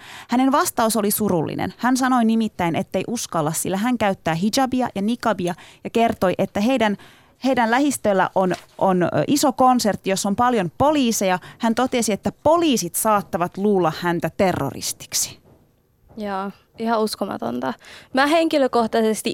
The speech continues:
Speaker 2: ite en, ö, tunne samaa, että mä en tunne sitä, että jos mä kävelen huivi päässä, että joku luulee, että mä oon ite terroristi. Mutta mitä mä oon huomannut esimerkiksi nyt, mitä tapahtui Manchesterissa, joka oli niin hirvittävää, se Ariana Grande-konsertti.
Speaker 1: Sähän sanoit, Nasro, että sä mietit,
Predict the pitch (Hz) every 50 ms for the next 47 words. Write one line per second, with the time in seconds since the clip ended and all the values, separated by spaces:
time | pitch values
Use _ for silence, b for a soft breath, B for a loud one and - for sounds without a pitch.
0 | 254 262 - 240 214 - 214 208 202 202 196 190 - - _ _ - - - -
1 | _ _ - - - - 220 214 196 196 - - 202 196 202 196 208 220 240 240
2 | - - 202 - - 208 220 220 220 214 208 226 214 208 202 202 - - 208 -
3 | 190 175 185 - - 185 190 - 202 202 - 196 185 196 185 180 185 196 185 180
4 | 196 190 180 185 180 - - 202 - - - - - - - 190 185 185 185 185
5 | - - 185 180 190 185 175 - 185 180 196 - 202 202 196 196 196 190 196 190
6 | - - 190 190 190 202 202 240 220 - - 269 254 B B B B B B B
7 | B _ 233 254 311 - - _ _ - 226 220 - - - 226 220 233 226 226
8 | 226 233 226 220 262 262 247 226 214 208 202 196 196 202 - 214 208 208 196 196
9 | 202 - - 214 208 - - 208 202 196 202 196 208 202 214 208 202 - 202 214
10 | 214 208 202 - 220 - - - 185 185 202 - - 208 202 190 - 190 185 202
11 | 208 208 208 214 214 202 190 202 - - - - - - 226 214 - 214 208 202
12 | 202 196 185 185 185 185 - - 202 196 196 190 196 - - 240 247 240 220 -
13 | 240 240 - - - 320 320 302 - - 285 285 294 277 269 302 285 269 233 220
14 | - 220 214 220 214 - - 196 190 185 185 - 220 214 220 240 277 285 247 208
15 | - 180 170 - -